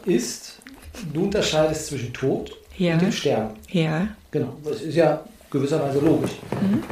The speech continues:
Speaker 1: Ähm, und du unterscheidest noch zwischen den Gefühlen der Sterbenden und der Angehörigen.
Speaker 2: Ja.
Speaker 1: Genau.
Speaker 2: Ja.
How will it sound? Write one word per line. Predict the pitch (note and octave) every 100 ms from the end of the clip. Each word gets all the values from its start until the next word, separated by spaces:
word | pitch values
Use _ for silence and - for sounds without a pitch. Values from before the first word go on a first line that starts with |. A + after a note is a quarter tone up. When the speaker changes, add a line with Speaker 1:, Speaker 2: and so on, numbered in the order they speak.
| - -
Speaker 1:
Ähm, | D3+ C#3+ C#3+ C#3+ C#3+ - - - - - - - - - - - - E3
und | F3 G3+
du |
unterscheidest | E3+ D3 - B2 F#3 - F3
noch | F3 -
zwischen | - D3+ D3+ D3+
den | C#3+
Gefühlen | C3+ B2 E3 D#3 D3 - - -
der | D3 C#3 B2+ - - _ _ - - -
Sterbenden | - - B2 D#3+ G#3+ B3+ B3 - F#3
und | E3 -
der | D3+ D3+ D#3 - - - _ - _ _ _ _ _ _ _ _ - -
Angehörigen. | D#3+ C3 C3 C3+ A#2+ A#2+ - - - -
Speaker 2:
Ja. | G3+
Speaker 1:
Genau. | E3 F#3+ - - - - -
Speaker 2:
Ja. | F3 F3+